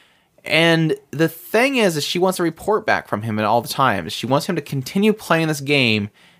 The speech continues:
and report back to him, but also never neglecting her studies. Because she's doing something about where apparently they're trying to ban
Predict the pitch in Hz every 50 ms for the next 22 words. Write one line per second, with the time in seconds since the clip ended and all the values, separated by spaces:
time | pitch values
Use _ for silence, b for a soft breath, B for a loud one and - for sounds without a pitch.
0 | b b - 131 135 131 131 - - 143 135 - - 131 123 120 - - 117 113
1 | 113 113 117 - - - 110 117 123 127 131 - 131 123 117 110 107 113 110 107
2 | 104 - 107 90 - - - 101 101 - - - - 117 104 95 87 - - B
3 | B B B B B B B B B 127 123 - - 170 160 - - 165 156 135
4 | - 160 175 202 226 247 - 240 214 208 - - 175 151 156 156 147 147 135 131
5 | 127 101 123 131 127 127 127 123 123 120 - b b b b b b b b b
6 | b b b b b - - - - - - 185 190 220 240 156 196 233 233 226
7 | 202 196 175 160 143 - - - 156 147 147 156 170 175 170 - - 165 147 127
8 | 113 104 - - 117 110 117 123 131 139 143 156 -